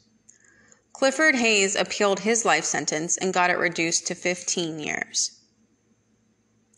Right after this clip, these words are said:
Jeffrey Lee and also Clifford Hayes were released from prison on life licenses.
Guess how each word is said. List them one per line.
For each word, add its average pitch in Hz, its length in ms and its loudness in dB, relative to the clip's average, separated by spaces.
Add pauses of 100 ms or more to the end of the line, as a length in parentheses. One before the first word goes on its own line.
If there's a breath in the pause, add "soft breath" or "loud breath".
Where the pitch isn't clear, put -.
(2000 soft breath)
Jeffrey 302 460 4
Lee 185 520 0
and 196 280 2
also 175 340 2
Clifford 180 400 -2
Hayes 160 400 -2
were 190 260 4
released 190 540 2
from 175 160 0
prison 165 480 0
on 165 440 0 (400 loud breath)
life 185 440 0
licenses. - 840 -2